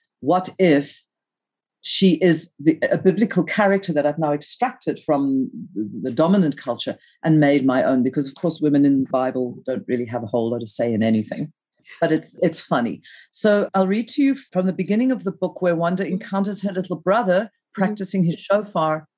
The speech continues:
Speaker 1: in,
Speaker 2: Yes.
Speaker 1: in, in the courtyard. Lazzy didn't have to do kitchen duties. He was practicing his shofar in the courtyard with the chickens,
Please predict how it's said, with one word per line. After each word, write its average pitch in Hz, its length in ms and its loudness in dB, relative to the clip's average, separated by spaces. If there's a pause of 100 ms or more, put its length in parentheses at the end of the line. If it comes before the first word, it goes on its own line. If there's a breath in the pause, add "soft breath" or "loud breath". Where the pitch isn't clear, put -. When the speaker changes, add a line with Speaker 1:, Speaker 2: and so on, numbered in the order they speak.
(140)
Speaker 1:
in, 165 160 4
Speaker 2:
Yes. 156 160 -2
Speaker 1:
in, 165 160 2
in 170 140 -6
the - 200 -20
courtyard. 127 500 -2 (1400 soft breath)
Lazzy 202 320 4
didn't 160 260 6
have 160 200 2
to 131 100 -8
do 156 180 6
kitchen 113 360 -2
duties. 113 500 -4 (480)
He 247 120 6
was 160 180 4
practicing 160 520 -2
his 117 160 0
shofar 147 420 0
in 120 80 0
the 135 60 2
courtyard 131 520 -2
with 117 100 -6
the 110 80 -8
chickens, - 440 -4